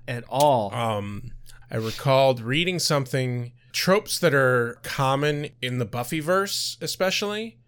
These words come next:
Speaker 2: when they're done with a set or they can't use a set anymore,
Speaker 1: Mm-hmm.
Speaker 2: the, the location in the story gets destroyed.
Speaker 1: Uh-huh.
Speaker 2: Uh, think back to the fucking, uh, high school.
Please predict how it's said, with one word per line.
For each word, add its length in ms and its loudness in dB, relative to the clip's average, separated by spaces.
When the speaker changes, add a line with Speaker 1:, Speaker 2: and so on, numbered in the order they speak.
Speaker 2:
when 340 2
they're 180 4
done 380 0
with 180 2
a 60 2
set 420 0
or 100 -4
they 120 -2
can't 260 -2
use 180 -4
a 40 -6
set 260 0
anymore, 580 0
Speaker 1:
Mm-hmm. 260 4
Speaker 2:
the, 140 0
the 260 -2
location 880 2
in 240 0
the 80 2
story 400 2
gets 340 -4
destroyed. 880 -6
Speaker 1:
Uh-huh. 280 -4
Speaker 2:
Uh, 440 -2
think 320 -4
back 360 2
to 480 -4
the 200 -8
fucking, 640 -6
uh, 300 -4
high 160 0
school. 380 -6